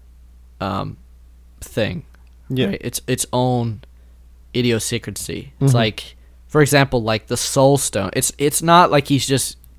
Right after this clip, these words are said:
Speaker 1: picking up his dirty laundry, right? Like, each one has something that he needs to get through.
Speaker 2: Yep.
Speaker 1: You know? And, uh, I would have liked to see him destroy Xandar. Just, like, a real quick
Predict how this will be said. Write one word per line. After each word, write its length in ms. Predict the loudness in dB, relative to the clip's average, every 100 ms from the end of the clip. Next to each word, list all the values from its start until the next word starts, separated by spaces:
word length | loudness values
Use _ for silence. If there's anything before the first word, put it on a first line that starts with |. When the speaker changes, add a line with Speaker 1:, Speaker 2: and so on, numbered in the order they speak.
| -10 4
Speaker 1:
picking 340 | 4 4 0
up 160 | 0 0
his 160 | 0
dirty 280 | 0 -2 -2
laundry, 440 | -4 -4 -4 -8 -6
right? 320 | -4 -4 -6 -12 -20 -20 -20 -6
Like, 240 | -6 -6 -12 -6
each 240 | -2 -2 0
one 260 | 0 0
has 320 | 0 4 4
something 340 | 2 -4 -4 -4
that 140 | -4
he 160 | -4 -4
needs 520 | -4 -4 -4 -6 -10
to 140 | -10 -2
get 260 | 0 0
through. 320 | -2 -8 -8 -10 -14 -8
Speaker 2:
Yep. 200 | -8 -6
Speaker 1:
You 120 | -6
know? 220 | -4 -4 -6 -14 -20 -12 -4
And, 280 | -2 0
uh, 260 | 0 0 -2 -10 -20 -20 -20 -20 -20 -6 4
I 40 |
would 140 | 8
have 120 | 8 6
liked 320 | 4 4 2
to 80 | -2
see 300 | 0 0 2
him 360 | 0 0 -4 -4
destroy 380 | -2 0 2 0
Xandar. 580 | 0 -2 0 0 -2 -4 -10
Just, 180 | -8 -4
like, 140 | -2
a 60 | -2
real 280 | -2 0 0
quick 540 | -2 0 0 -2 -8